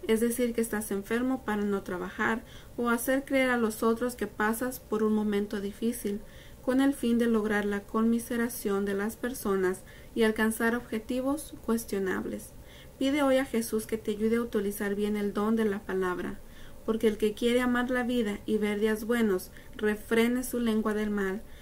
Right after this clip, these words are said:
y sus labios no hablen engaño.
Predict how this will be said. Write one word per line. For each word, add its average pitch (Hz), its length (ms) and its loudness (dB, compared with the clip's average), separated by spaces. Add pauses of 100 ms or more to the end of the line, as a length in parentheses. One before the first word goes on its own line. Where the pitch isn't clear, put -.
(120)
y 226 140 0
sus 220 220 -2
labios 214 500 2 (1040)
no 208 280 4
hablen 220 460 2
engaño. 185 580 0